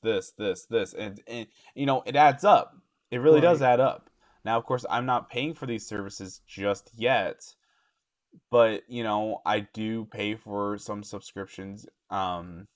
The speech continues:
Speaker 1: of course, that just goes along lines of, like, Spotify and I think, uh, something else. But, so nothing too, uh, crazy. Um, but it, it does get expensive,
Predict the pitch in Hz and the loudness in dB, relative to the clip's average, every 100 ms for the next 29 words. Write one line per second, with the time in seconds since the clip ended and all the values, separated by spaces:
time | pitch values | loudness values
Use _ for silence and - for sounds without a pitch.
0 | _ _ _ _ - 101 107 98 - 92 | _ _ _ _ -10 -4 0 0 2 0
1 | 87 _ 92 - - 92 87 90 85 85 | 0 _ -12 -10 -4 -4 -4 -6 -4 -6
2 | 82 82 85 85 82 80 - 82 85 82 | -4 -6 -6 -8 -8 -8 -6 -2 -2 -2
3 | 85 82 82 85 82 85 82 _ _ - | -4 -2 -4 -8 -12 -14 -16 _ _ -18
4 | - 80 80 78 69 60 - 110 98 85 | -6 -4 -4 -6 -10 -12 -10 -10 -8 -8
5 | 82 78 - - - _ _ _ - 101 | -8 -8 -12 -18 -20 _ _ _ -2 2
6 | 92 80 - 117 117 139 139 135 120 - | 2 0 -2 -2 4 4 4 -2 -4 -8
7 | - 156 151 143 127 - - 73 76 101 | -6 -4 -2 -2 -2 -6 -10 -8 -10 -10
8 | - 123 101 98 98 113 - _ _ _ | -4 -2 0 -4 -6 -8 -10 _ _ _
9 | _ _ _ - 101 92 87 82 80 - | _ _ _ -2 0 2 -2 -6 -16 -20
10 | _ - 117 110 101 - - - _ _ | _ 2 4 4 0 -8 -14 -14 _ _
11 | _ _ _ 127 117 - - 123 - 120 | _ _ _ -4 -2 -4 -6 -6 4 6
12 | 123 120 120 123 - - - 147 170 107 | 6 0 -2 -2 -2 -8 -6 -6 -4 -4
13 | 95 90 | -4 -6